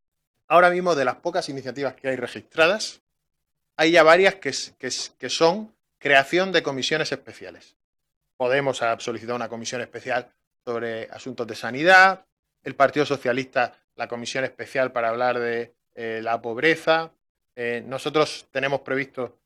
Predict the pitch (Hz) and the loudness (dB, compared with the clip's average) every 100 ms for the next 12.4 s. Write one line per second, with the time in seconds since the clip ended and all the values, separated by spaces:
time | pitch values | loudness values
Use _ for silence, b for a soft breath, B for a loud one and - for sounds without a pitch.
0 | _ _ 127 123 123 120 117 117 - 123 | _ _ -6 -4 -2 -4 -6 -8 -10 -10
1 | 120 120 135 135 - 135 135 143 131 127 | -8 2 4 4 2 -2 -2 -4 -4 -6
2 | 113 _ _ _ 123 147 - 123 - 131 | -8 _ _ _ -2 -2 -2 -6 -4 -4
3 | 127 131 143 175 175 170 _ _ _ _ | -6 -10 -2 0 0 -4 _ _ _ _
4 | _ - 147 135 110 - _ _ _ _ | _ -6 -4 -4 -6 -10 _ _ _ _
5 | _ _ _ _ _ 143 143 156 190 190 | _ _ _ _ _ -4 -2 2 4 4
6 | - - 160 175 147 110 - - _ _ | 2 4 6 6 2 -2 -12 -20 _ _
7 | 131 123 156 165 - _ _ _ _ _ | -2 2 6 6 4 _ _ _ _ _
8 | _ _ _ _ 175 170 156 - 127 - | _ _ _ _ 2 4 2 -4 -6 -4
9 | 175 160 127 - 147 - 135 175 165 127 | -4 -2 -6 -6 -12 -8 -6 -4 -4 -6
10 | - 98 - _ 135 127 123 147 175 123 | -6 -10 -12 _ -4 -2 0 0 2 0
11 | 101 _ _ _ _ 143 139 139 131 - | -2 _ _ _ _ -12 -4 -2 0 4
12 | 180 202 220 - | 4 4 0 -8